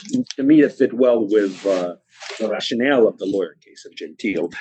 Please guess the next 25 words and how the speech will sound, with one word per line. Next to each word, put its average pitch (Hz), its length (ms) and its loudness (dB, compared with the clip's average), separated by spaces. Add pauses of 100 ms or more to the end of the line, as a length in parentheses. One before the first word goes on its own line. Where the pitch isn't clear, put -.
There 170 200 4
are 202 40 4
some 240 200 2
other 277 220 4
cases. 120 640 0
Uh, 107 100 4
there's 95 220 0
one 87 180 -8
I 78 260 -10 (200)
was - 260 -20
involved 76 300 -8
with, - 200 -12
uh, - 80 -14 (480)
kind 73 140 -12
of 67 80 -6
as - 100 -10
a, - 520 -14
as 76 120 -8
a - 120 -6
lawyer 78 380 -4
for 76 240 -8 (260)
one 85 220 -6
of 78 60 -6
the - 60 -8
parties 135 500 -2